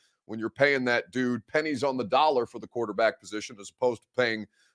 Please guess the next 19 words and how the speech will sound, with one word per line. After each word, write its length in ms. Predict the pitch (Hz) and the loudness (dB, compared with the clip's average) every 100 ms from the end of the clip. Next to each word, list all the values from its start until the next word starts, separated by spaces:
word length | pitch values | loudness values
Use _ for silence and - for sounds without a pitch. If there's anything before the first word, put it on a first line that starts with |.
| _ | _
Justin 340 | 131 131 - 107 | 2 2 0 0
Herbert 360 | 123 123 131 | 2 4 0
and 80 | 107 | 0
Joe 240 | 104 127 | 2 4
Burrow 320 | 110 131 107 107 | 4 4 4 2
north 280 | 107 107 | -2 -4
of 60 | - | -8
fifty 300 | - 113 107 | -6 -6 -4
million 300 | 110 107 107 | -4 -2 2
dollars 360 | 110 110 107 90 | 4 4 2 0
a 60 | |
year, 180 | 147 165 | 6 6
right? 260 | 107 135 - | 8 4 4
Things 260 | 123 123 101 | -2 -4 0
get 220 | 131 123 | 2 4
more 160 | 139 | 2
complicated, 800 | - 165 185 123 - 110 98 92 | 4 4 4 2 0 2 2 -2
Josh 340 | 90 95 87 90 | -2 -2 -2 -2
Allen, 400 | 85 85 98 | -2 -2 -6